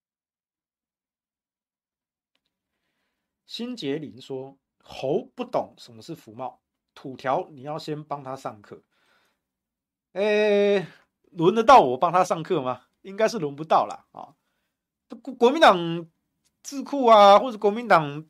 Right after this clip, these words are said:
党部啊，有很多人才嘛，哦，当年站在福茂、捍卫福茂、捍卫 ECFA 第一线的徐巧芯啊、谢龙介啊，对不对？找，找他们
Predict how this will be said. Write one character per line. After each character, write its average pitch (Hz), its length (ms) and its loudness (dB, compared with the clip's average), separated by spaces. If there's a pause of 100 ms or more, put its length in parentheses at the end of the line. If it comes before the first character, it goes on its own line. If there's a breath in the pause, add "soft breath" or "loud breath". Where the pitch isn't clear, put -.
(160)
党 135 200 -4
部 233 220 -8
啊， 175 260 4
有 226 120 -6
很 147 160 -10
多 220 180 -6
人 180 160 -6
才 135 240 -6
嘛， 123 280 -8
哦， 90 120 -20 (420)
当 254 200 2
年 185 260 -2
站 226 160 0
在 202 240 6
福 175 140 -12
茂、 185 400 2 (180)
捍 214 260 0
卫 202 160 2
福 151 140 -10
茂、 170 220 0
捍 185 180 -2
卫 175 240 -2
ECFA 147 420 -8
第 160 160 -10
一 165 60 -12
线 156 240 -8
的 101 180 -12 (520)
徐 - 200 -10
巧 214 220 8
芯 262 240 -4
啊、 262 380 6 (440)
谢 285 240 4
龙 220 220 8
介 262 260 6
啊， 240 380 10 (480)
对 208 140 -12
不 - 20 -4
对？ 170 400 0 (400)
找， 139 140 -10
找 143 180 -8
他 160 140 -2
们 170 280 -4